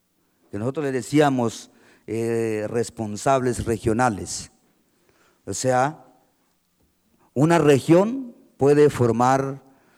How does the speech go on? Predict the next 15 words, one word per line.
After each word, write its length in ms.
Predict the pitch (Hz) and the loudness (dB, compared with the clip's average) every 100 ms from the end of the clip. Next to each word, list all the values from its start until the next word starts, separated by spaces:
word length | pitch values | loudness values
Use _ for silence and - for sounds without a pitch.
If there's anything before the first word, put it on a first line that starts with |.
| _ - | _ -12
este, 1300 | 98 98 - _ 101 101 98 98 98 101 92 85 _ _ - | -10 -10 -14 _ -6 -4 -4 -6 -6 -6 -8 -12 _ _ -6
quince, 680 | 123 143 143 135 - 131 110 | 0 2 0 -2 0 2 2
veinte, 640 | 117 131 131 - 123 120 | 0 0 0 -2 -2 -2
treinta 640 | 113 127 123 123 123 117 - | -2 -2 0 -2 -2 -4 2
pueblos. 640 | 175 151 104 92 - - _ _ _ _ _ _ _ _ _ _ _ | 4 4 0 -8 -12 -16 _ _ _ _ _ _ _ _ _ _ _
Eso 580 | - 135 139 160 190 - _ _ | -4 -2 0 -2 -2 -8 _ _
le 160 | - 117 | -6 -4
decimos 560 | 117 107 127 127 131 120 | -2 -2 -2 -2 -2 -2
región. 800 | 107 113 - 139 156 127 117 - - _ _ _ _ _ - | 0 -2 2 4 4 2 -8 -18 -20 _ _ _ _ _ -6
Y 100 | 120 | 0
ahí 300 | 131 151 151 | 4 6 6
hay 300 | 151 170 160 | 6 4 0
responsables 1300 | 131 117 123 113 104 135 131 127 135 - - - _ _ - | -2 -2 -2 -4 0 2 2 0 -2 -4 -12 -16 _ _ -10
regionales, 840 | 98 123 135 131 156 160 160 - | -4 -2 0 2 2 2 -2 -4
mujeres 760 | 120 117 135 127 131 120 - | -8 -4 -2 0 0 -4 -12